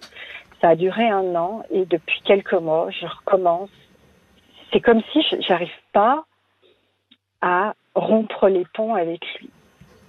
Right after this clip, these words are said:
Je, je, je, je sais pas pourquoi. Je, pourquoi je fais ça. Je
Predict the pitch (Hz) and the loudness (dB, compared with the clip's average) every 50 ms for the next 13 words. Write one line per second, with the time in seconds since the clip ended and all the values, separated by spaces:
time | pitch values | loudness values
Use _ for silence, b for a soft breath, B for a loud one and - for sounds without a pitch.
0 | _ _ _ _ _ _ _ _ - - - - - - - - - - - - | _ _ _ _ _ _ _ _ -6 -6 -4 -4 -4 -4 -4 -4 -4 -4 -4 -6
1 | _ _ - - - 185 - - 196 - 233 226 - - - - - - 202 214 | _ _ -8 -6 -4 -4 -2 0 2 2 2 0 0 -6 -12 -8 -4 -2 -2 -2
2 | 226 - 170 175 165 143 - - - - - - - 226 233 - - - 180 170 | -4 -6 -6 -6 -6 -6 -6 -10 -10 -10 -6 0 2 2 2 2 -2 -4 -6 -6
3 | 160 _ - 185 - - B B B B B B - - - | -6 _ -2 -2 -2 -2 B B B B B B -4 -4 0